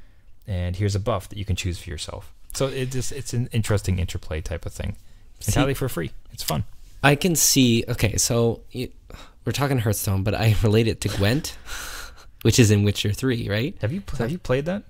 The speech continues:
Speaker 2: I have.
Speaker 1: Of
Speaker 2: And
Speaker 1: course, sorry, that, what a dumb question. Of course you have. That's
Speaker 2: Yeah,
Speaker 1: Witcher three.
Speaker 2: I know. So, like, some, some things you have to play Gwent for to get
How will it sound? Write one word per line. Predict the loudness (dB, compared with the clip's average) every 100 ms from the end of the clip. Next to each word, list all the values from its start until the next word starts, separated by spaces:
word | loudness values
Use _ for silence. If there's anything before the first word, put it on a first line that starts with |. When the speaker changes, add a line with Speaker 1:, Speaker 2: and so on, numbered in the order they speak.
| -6 2
Speaker 2:
I | 4
have. | 4 2 0 -4 -4
Speaker 1:
Of | 0
Speaker 2:
And | 2
Speaker 1:
course, | 0 -2 -4
sorry, | -2 -2
that, | -4 -8 -6
what | -4
a |
dumb | -4 -4
question. | -2 -2 -2
Of | -4
course | -2 -4 -2
you | -4
have. | -2 -2 0
That's | 2
Speaker 2:
Yeah, | 4 4
Speaker 1:
Witcher | 2
three. | -2 -2 0
Speaker 2:
I | 4 6
know. | 8 8 6 2
So, | 6 8 8
like, | 8 6
some, | 4 4 4 2
some | 0 0 0
things | 2 2 2
you | 0
have | -2 -4
to | 0
play | 2
Gwent | 2 0 0
for | -4 -4 -4 -8 -12 -14 -14 -2
to | 2
get | 2 0